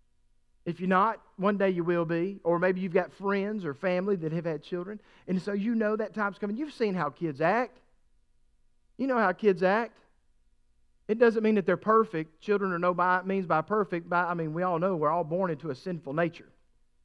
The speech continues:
So you gotta teach kids right. But the innocence there, the humility, the, the, the willingness to listen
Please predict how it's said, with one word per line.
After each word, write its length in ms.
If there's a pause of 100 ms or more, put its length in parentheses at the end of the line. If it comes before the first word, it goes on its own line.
(480)
So 100
you 40
gotta 160
teach 460
kids 280
right. 220 (840)
But 120
the 120
innocence 540
there, 420 (160)
the 80
humility, 800 (2000)
the, 360
the, 380 (400)
the 120
willingness 600
to 140
listen 540